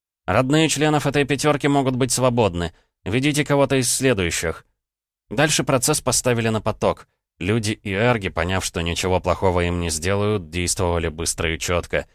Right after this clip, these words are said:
Девять пятёрок вернулись домой за полчаса, но не расходились, ожидая возврата последней команды.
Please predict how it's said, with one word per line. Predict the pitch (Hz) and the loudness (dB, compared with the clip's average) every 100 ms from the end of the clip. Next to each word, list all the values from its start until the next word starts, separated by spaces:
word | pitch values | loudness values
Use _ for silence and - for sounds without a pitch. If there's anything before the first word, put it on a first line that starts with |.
| _ _ - | _ _ -12
Девять | 90 113 135 - | -6 -2 -2 -2
пятёрок | 120 - 127 117 | -4 0 0 0
вернулись | 113 110 117 113 98 | 0 0 0 0 0
домой | 104 110 113 | -2 -2 -2
за | 101 | -2
полчаса, | 104 98 - 85 - 107 | 0 -2 -2 -2 -2 -2
но | 98 87 | -2 -2
не | 85 | 0
расходились, | 87 - 85 82 101 107 - | 0 0 -2 -2 -2 -2 -2
ожидая | 101 92 92 113 98 | -4 -2 0 0 2
возврата | 90 82 82 95 - | 0 0 0 -2 -2
последней | - 92 - 87 80 85 | -4 -4 -2 -2 -2 -4
команды. | - 87 92 87 78 | -2 0 0 0 -2